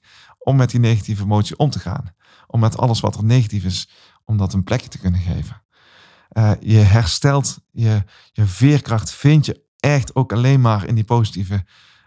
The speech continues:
eh, eh, dingen die er zijn of die er mogelijk zijn.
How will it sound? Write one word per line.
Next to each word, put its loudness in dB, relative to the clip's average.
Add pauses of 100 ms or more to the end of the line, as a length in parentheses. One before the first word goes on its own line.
eh, 2
eh, -4
dingen 4
die 2
er 2
zijn 2
of -8
die -6
er 0
mogelijk 2
zijn. -8